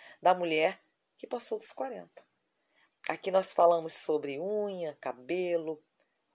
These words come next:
rugas, maquiagem, abertura de cacho, os dadinhos da semana, pele, perfumaria e por aí afora.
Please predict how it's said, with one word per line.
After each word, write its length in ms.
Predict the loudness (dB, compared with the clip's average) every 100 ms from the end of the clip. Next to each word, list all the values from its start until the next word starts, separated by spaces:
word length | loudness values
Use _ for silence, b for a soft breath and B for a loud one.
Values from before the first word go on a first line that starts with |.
| -4
rugas, 560 | -2 -2 -4 -6 -4
maquiagem, 800 | -4 -6 -8 0 2 4 2 0
abertura 380 | -4 -6 -6 -8
de 100 | -10 -2
cacho, 440 | 2 4 2 -2 -4
os 80 | -2
dadinhos 320 | -2 -4 -8
da 80 | -6
semana, 720 | -4 -4 -4 -4 -2 -4 -6 2
pele, 480 | 4 4 2 -4 B B B
perfumaria 760 | -2 -2 0 6 6 6 0 -2 b _
e 80 | -4
por 180 | 2 4
aí 160 | 4
afora. 520 | 2 -4 -2 -2 -4